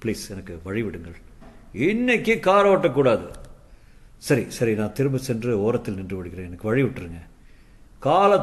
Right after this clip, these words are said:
தொட்டு வணங்கு, வழி விடுறோம்." "பிரேம், பிரேம்." ஊரச் சொல்ல மாட்டேங்கிறான் பாரு. சிலர் அவன் மனைவிக்கு முன் கிராமிய நடனம் ஆடிக்கொண்டிருந்தார்கள். அவன் சற்று தயங்கினான். சற்று தான் அவன் நெற்றியில் வியர்வை முத்துக்கள் தெரிந்தது.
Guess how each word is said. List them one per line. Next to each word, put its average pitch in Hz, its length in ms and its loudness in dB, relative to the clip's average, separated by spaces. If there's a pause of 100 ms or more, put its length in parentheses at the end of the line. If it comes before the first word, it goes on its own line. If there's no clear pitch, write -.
தொட்டு 185 280 4
வணங்கு, 170 680 2 (200)
வழி 127 180 4
விடுறோம்." 110 340 0 (640)
"பிரேம், 247 420 0 (280)
பிரேம்." 254 340 2 (2250)
ஊரச் 220 340 2
சொல்ல 151 220 4
மாட்டேங்கிறான் 98 540 -2
பாரு. 76 180 -12 (920)
சிலர் 120 340 -4
அவன் 107 200 -2
மனைவிக்கு 131 460 -2
முன் 107 300 -4
கிராமிய 127 460 0
நடனம் 113 320 0
ஆடிக்கொண்டிருந்தார்கள். 95 840 -6 (240)
அவன் 110 160 -4
சற்று 143 280 -8
தயங்கினான். 117 480 -2
சற்று 127 360 -8
தான் 107 220 -4 (300)
அவன் 110 160 -4
நெற்றியில் 107 400 -4
வியர்வை 127 320 -2
முத்துக்கள் 104 380 -8
தெரிந்தது. 92 360 -10